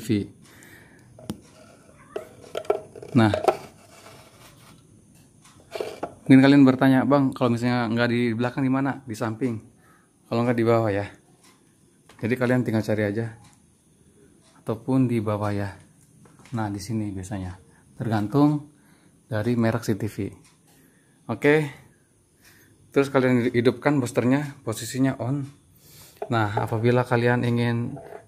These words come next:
di paralel dua T V, maka kalian tinggal beli kabelnya, taruh di colokan satu. Kemudian langsung memasukkan ke kabel belakang. Maka otomatis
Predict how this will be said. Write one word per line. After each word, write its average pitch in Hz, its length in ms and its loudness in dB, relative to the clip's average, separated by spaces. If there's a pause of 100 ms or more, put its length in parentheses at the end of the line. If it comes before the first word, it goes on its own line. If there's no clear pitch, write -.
(120)
di - 80 0
paralel 127 640 2
dua 110 240 -4
T 127 80 0
V, 113 320 -4
maka 120 320 0
kalian 123 240 -2
tinggal 110 240 0
beli 120 160 0
kabelnya, 113 560 0 (640)
taruh 120 240 2
di 117 80 -2
colokan 110 320 0
satu. 104 480 -4 (480)
Kemudian 120 480 2
langsung 127 320 -2
memasukkan 120 560 2
ke 151 140 -2 (720)
kabel 110 320 0
belakang. 101 560 0 (720)
Maka 110 320 -6
otomatis 120 560 0